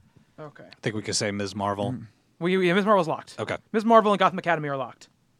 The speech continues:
Speaker 2: Nice.
Speaker 1: Um, so after we did, um, wild cards, Wicked and Divine and Deadly Class both have wild card plus one votes, right?
Speaker 3: Mm-hmm. Yeah.
Speaker 1: So let's just put the, I'm putting, I'm just, like, separating into, like, different,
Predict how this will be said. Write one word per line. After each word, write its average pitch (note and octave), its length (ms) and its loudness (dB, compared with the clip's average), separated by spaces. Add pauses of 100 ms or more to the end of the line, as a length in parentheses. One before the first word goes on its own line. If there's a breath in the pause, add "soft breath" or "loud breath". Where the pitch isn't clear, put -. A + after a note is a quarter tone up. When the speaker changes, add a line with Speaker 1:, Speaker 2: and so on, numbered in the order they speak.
(140)
Speaker 2:
Nice. - 300 -12 (560)
Speaker 1:
Um, C3+ 560 -10 (560)
so - 240 -12
after A3 380 2
we A3+ 100 0
did, G3+ 440 4
um, D#3 680 -2 (560)
wild F3+ 360 4
cards, F3 360 2
Wicked G3 200 -2
and A3+ 100 2
Divine F#3+ 260 2
and E3+ 80 -2
Deadly E3+ 180 0
Class D#3 320 -2
both D#3+ 200 -4
have D3 420 -4 (540)
wild D#3+ 260 2
card D3+ 240 0
plus D#3 240 -6
one C#3 480 -4 (240)
votes, C#3+ 320 -6
right? D3+ 220 2
Speaker 3:
Mm-hmm. - 180 -8
Yeah. G#2 140 -2 (220)
Speaker 1:
So E3+ 140 -8
let's F#3+ 160 -4
just A3 120 -16
put A#3 140 -6
the, G3+ 160 0
I'm F3 100 -4
putting, G3+ 180 -4
I'm F#3 100 -8
just, F3+ 160 -12
like, D#3+ 200 -10
separating D#3+ 280 -6
into, D3 100 -12
like, C#3+ 100 -10
different, C#3+ 220 -12